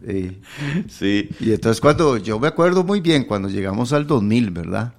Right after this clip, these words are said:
Speaker 2: Claro.
Speaker 1: Que, que había una tensión,
Speaker 2: Sí, sí, sí.
Speaker 1: sobre todo en los estadounidenses, que son muy exagerados, así
Speaker 2: Ujú.
Speaker 1: son con las películas y todo, y así, eh, yo, yo, eh, eh,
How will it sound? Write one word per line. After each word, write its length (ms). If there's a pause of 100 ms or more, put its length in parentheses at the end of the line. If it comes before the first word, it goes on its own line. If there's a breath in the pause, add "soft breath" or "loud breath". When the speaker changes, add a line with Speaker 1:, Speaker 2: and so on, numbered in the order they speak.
(100)
Speaker 2:
Claro. 540
Speaker 1:
Que, 500
que 300
había 260
una 220
tensión, 540
Speaker 2:
Sí, 260
sí, 180
sí. 80
Speaker 1:
sobre 320
todo 320
en 80
los 160
estadounidenses, 840
que 80
son 140
muy 140
exagerados, 640
así 440
Speaker 2:
Ujú. 80
Speaker 1:
son 120
con 120
las 120
películas 540
y 80
todo, 240
y 160
así, 340 (560 loud breath)
eh, 160
yo, 340
yo, 640
eh, 300
eh, 300